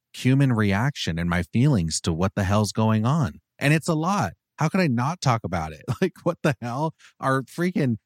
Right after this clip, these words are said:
nation's capital was just attacked by domestic terrorists. A man was killed on the steps of our nation's capital. He was brutally beaten with a fire extinguisher,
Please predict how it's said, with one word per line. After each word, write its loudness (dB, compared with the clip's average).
nation's 2
capital 0
was -2
just 0
attacked 2
by 2
domestic 0
terrorists. -2
A -2
man 2
was 0
killed 0
on 0
the 0
steps -4
of -2
our 0
nation's 0
capital. 0
He 0
was -4
brutally 2
beaten 0
with -2
a -2
fire 0
extinguisher, -6